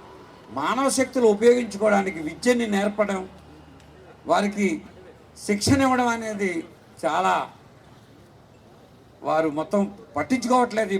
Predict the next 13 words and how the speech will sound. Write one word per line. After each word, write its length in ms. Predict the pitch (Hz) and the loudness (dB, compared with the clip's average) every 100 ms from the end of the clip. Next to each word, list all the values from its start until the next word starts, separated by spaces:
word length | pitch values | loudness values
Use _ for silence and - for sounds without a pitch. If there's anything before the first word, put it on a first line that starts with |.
| 185 | -4
ప్రభుత్వాలు. 580 | 165 180 175 165 156 143 220 240 254 - - - - - - - - | -8 -10 -4 -2 -2 -6 -14 -20 -20 -20 -20 -20 -20 -20 -20 -10 -2
కేవలం 440 | 156 214 233 214 - - - - - - - - - - - - - 151 | 4 6 6 4 -2 -14 -18 -18 -20 -18 -20 -20 -20 -20 -20 -14 -2 2
వాళ్ళ 220 | 180 185 175 - | 2 2 0 2
పబ్బం 280 | 165 202 208 196 | 2 2 0 -2
గడుపుకోవడానికి, 760 | 185 165 180 180 175 160 165 165 - - - - - - | -4 -4 -2 0 -2 -4 -10 -10 -12 -20 -20 -20 -20 -12
గత 100 | 151 160 170 | -6 -4 -4
ఐదు 140 | 180 202 | -2 0
వేల 140 | 202 196 | 2 0
సంవత్సరాల 380 | 190 180 190 180 170 | -6 -6 -6 -6 -8
నుంచి 220 | 160 185 165 | -12 -4 0
వాళ్ళ 140 | 160 139 | 0 0
అధికారం 380 | 151 190 190 180 | -2 2 2 2
నిలుపుకోవడానికే 800 | 160 151 156 170 160 151 147 151 | -6 -8 -8 -2 -2 -2 -6 -8